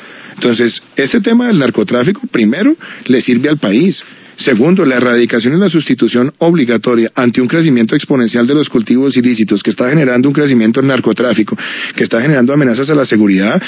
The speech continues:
yo creo que me-, amerita una reflexión de todas, empezando por las mismas farc, si es que quieren cumplir los acuerdos, porque ellos dijeron que querían contribuir a desmantelar el narcotráfico. Entonces tienen que entregar de una vez toda la información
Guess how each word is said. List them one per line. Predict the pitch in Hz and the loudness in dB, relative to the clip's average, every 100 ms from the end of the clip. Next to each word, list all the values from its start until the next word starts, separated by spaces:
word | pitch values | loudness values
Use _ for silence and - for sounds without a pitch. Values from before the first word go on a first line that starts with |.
| - - | -10 -2
yo | 113 | -2
creo | 113 120 | 0 0
que | 202 | 2
me-, | 190 135 | 0 -2
amerita | 127 120 117 107 | 0 2 2 2
una | 123 120 | 0 0
reflexión | 113 104 104 107 | 0 0 0 0
de | 107 | 0
todas, | 127 175 180 | -2 -2 -2
empezando | 165 127 127 123 131 165 | -2 -2 -2 0 0 2
por | 175 | 0
las | 127 | 2
mismas | 110 131 147 | 0 0 0
farc, | 160 143 | -2 -2
si | 165 | -2
es | |
que | - 147 | -2 -2
quieren | 151 151 | 0 0
cumplir | 135 117 113 | 0 0 2
los | 151 | 2
acuerdos, | 139 120 110 160 | 0 0 0 0
porque | 147 113 | 0 0
ellos | 120 | 0
dijeron | 151 113 127 | 0 0 0
que | 147 | 0
querían | 135 120 127 | 0 0 2
contribuir | 151 - 110 110 | 0 2 2 2
a | 135 | 0
desmantelar | 139 123 117 107 113 | 0 2 2 0 0
el | 135 | 0
narcotráfico. | 135 208 - - 185 196 120 - - - | 0 -2 -2 0 0 0 0 -4 -10 -12
Entonces | - 113 117 | -4 -4 0
tienen | 127 180 | 0 2
que | |
entregar | 226 170 135 131 | 0 0 -2 0
de | 131 | 0
una | 143 135 | 0 0
vez | 123 | 0
toda | - 139 | 0 0
la | 123 | 2
información | 107 107 101 90 147 202 | 0 0 0 0 2 0